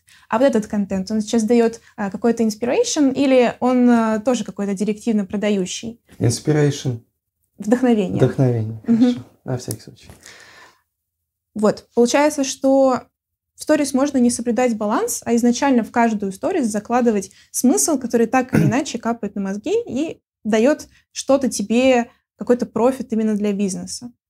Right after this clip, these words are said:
Speaker 1: То есть я просто не разделяю контент на продающий или не продающий,
Speaker 2: Мгм.
Speaker 1: потому что он для меня весь продающий. Он продаёт либо идею продукта, либо продукт сам по себе,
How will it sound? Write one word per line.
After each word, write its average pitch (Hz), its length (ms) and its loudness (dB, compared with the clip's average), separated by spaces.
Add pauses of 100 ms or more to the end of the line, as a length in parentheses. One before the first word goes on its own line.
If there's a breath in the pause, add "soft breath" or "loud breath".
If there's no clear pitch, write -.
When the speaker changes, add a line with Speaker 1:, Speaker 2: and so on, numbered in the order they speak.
(360)
Speaker 1:
То 226 60 2
есть - 320 -2 (960)
я 269 160 4
просто 277 280 0
не 269 120 6
разделяю 247 520 2
контент 214 360 -2
на 247 60 -2
продающий 220 480 -4
или 214 140 -4
не 226 200 0
продающий, 220 600 -2
Speaker 2:
Мгм. 226 80 -6
Speaker 1:
потому 226 200 -2
что 240 180 -6
он 262 60 0
для 240 120 4
меня 226 220 2
весь 208 200 0
продающий. - 680 -12 (240)
Он 233 140 0
продаёт 233 360 2
либо 214 240 0
идею 202 380 0
продукта, 381 540 -4 (300)
либо 233 280 2
продукт 220 380 -2
сам 214 220 0
по 196 80 -6
себе, 185 420 -6